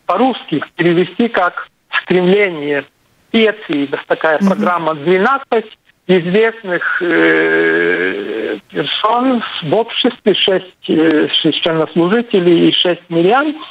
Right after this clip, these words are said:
Speaker 1: они свидетельствуют о том, что значит Бог в их жизни. Э, скажем, такая программа. Э, и там образовательные проекты, благотворительные проекты или,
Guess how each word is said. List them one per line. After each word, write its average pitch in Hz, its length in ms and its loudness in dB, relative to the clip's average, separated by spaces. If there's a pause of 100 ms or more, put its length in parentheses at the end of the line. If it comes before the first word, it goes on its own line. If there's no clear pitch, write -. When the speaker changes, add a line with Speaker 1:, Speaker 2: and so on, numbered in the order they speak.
(260)
Speaker 1:
они 220 340 2
свидетельствуют 262 920 0 (140)
о 175 120 0
том, 269 320 0
что 220 220 0
значит 196 420 -2
Бог 220 260 -2
в 156 140 -8
их 170 180 0
жизни. 127 480 -4 (760)
Э, 185 420 2
скажем, 208 380 -2
такая 165 400 -2
программа. 151 760 -2 (460)
Э, 175 380 4 (140)
и 247 380 4 (520)
там 240 260 0
образовательные 208 1160 0
проекты, 147 840 2
благотворительные 180 1400 0
проекты 160 920 0
или, 226 600 2